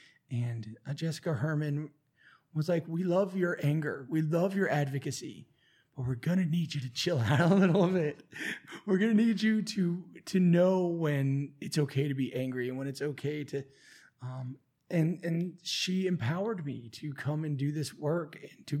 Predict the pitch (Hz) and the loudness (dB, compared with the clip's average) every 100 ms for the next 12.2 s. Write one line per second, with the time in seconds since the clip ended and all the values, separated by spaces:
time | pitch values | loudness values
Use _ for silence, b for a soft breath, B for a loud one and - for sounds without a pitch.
0 | 156 160 160 - 160 - 156 147 135 131 | -2 -2 -2 -2 -6 -4 -2 -2 -2 -6
1 | - 120 123 143 131 131 117 117 123 123 | -8 -4 -2 -2 -4 -6 -6 -6 -4 -4
2 | 117 113 110 156 165 165 - 113 113 123 | -6 -8 -8 -8 -8 -8 -10 -8 -6 -6
3 | 113 110 - _ B B B B B - | -8 -10 -14 _ B B B B B -2
4 | 151 139 196 180 175 160 175 180 160 - | 0 2 2 2 2 2 0 -2 -4 -4
5 | 151 131 131 139 170 170 139 143 123 127 | -6 -4 -6 -2 -2 -2 -4 -4 -2 -4
6 | 131 123 120 - 107 113 113 147 - 165 | -4 -6 -8 -6 -4 -4 -2 -2 -2 -2
7 | 127 156 151 131 143 143 135 - - - | 0 0 0 -2 -2 -2 -4 -8 -14 -8
8 | 160 165 160 151 120 135 131 120 120 b | -4 -2 0 0 -2 -2 -2 -4 -6 b
9 | b b b b 156 120 117 104 - - | b b b b -8 -6 -6 -8 -12 -2
10 | 127 143 147 160 143 127 147 147 147 139 | -2 0 -4 -6 -4 -2 -2 -2 -4 -2
11 | 135 135 143 151 139 135 127 135 117 117 | -4 -2 -2 0 -2 -4 -2 -2 -2 -4
12 | 120 | -8